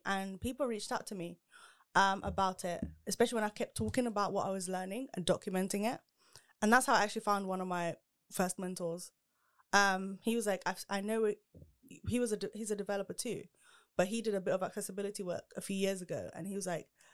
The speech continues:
"I can see your passion and this is what I want you to do." And he sent me, like, a roadmap of books to read and courses to take.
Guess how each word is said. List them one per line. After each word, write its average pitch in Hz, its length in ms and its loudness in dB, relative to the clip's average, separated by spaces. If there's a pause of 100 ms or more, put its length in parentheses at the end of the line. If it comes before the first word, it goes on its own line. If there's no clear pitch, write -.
(220)
"I 165 100 4
can 214 160 -4
see 233 160 0
your 202 140 4
passion 185 500 -2
and 185 140 -2
this 208 160 2
is 202 80 -10
what 180 120 -4
I 180 40 -2
want 175 180 -4
you - 60 -12
to - 80 -12
do." 175 120 -4
And 170 80 -2
he 185 60 -8
sent - 180 -4
me, 185 80 -6
like, 185 200 -10
a 165 160 -6 (100)
roadmap 202 400 0 (720)
of 185 180 4
books 202 220 -2
to 202 100 -4
read 196 260 -2
and 175 160 -6
courses 185 320 -6
to 185 100 -8
take. 208 300 -4